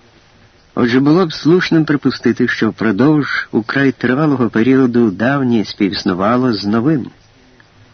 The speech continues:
Історики наголошують то на одному, то на другому,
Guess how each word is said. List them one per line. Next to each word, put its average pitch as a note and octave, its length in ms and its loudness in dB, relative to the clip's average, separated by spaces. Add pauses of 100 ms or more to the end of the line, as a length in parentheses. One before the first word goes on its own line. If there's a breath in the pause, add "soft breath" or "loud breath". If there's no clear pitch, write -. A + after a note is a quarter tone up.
(320)
Історики B2 500 0
наголошують G#2+ 840 -2
то B2+ 140 0
на G2+ 120 0
одному, A#2 360 0
то E2+ 140 -4
на D#2+ 120 -4
другому, C3 480 0